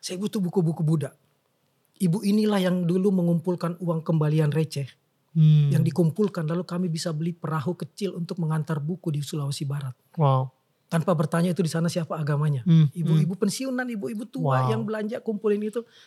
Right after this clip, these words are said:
Speaker 1: nitip
Speaker 2: Wow.
Speaker 1: ke saya dan kita bikin perahu di Sulawesi Barat
Speaker 2: Wow.
Speaker 1: salah satunya.
Speaker 2: Hmm.
Speaker 1: Begitu saya bilang buku Buddha, wah dalam sekejap. Di rumah saya ada empat, delapan, ada delapan kartun buku Buddha kan.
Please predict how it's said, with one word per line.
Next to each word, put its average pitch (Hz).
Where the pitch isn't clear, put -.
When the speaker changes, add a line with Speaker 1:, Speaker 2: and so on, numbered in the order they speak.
Speaker 1:
nitip 147
Speaker 2:
Wow. 147
Speaker 1:
ke 208
saya 214
dan 190
kita 180
bikin 170
perahu 165
di 151
Sulawesi 143
Barat 143
Speaker 2:
Wow. 151
Speaker 1:
salah -
satunya. 139
Speaker 2:
Hmm. 151
Speaker 1:
Begitu 208
saya 208
bilang 214
buku 185
Buddha, 196
wah 320
dalam 214
sekejap. 196
Di 180
rumah 208
saya 226
ada 208
empat, 202
delapan, 190
ada 185
delapan 196
kartun 190
buku 165
Buddha 170
kan. 180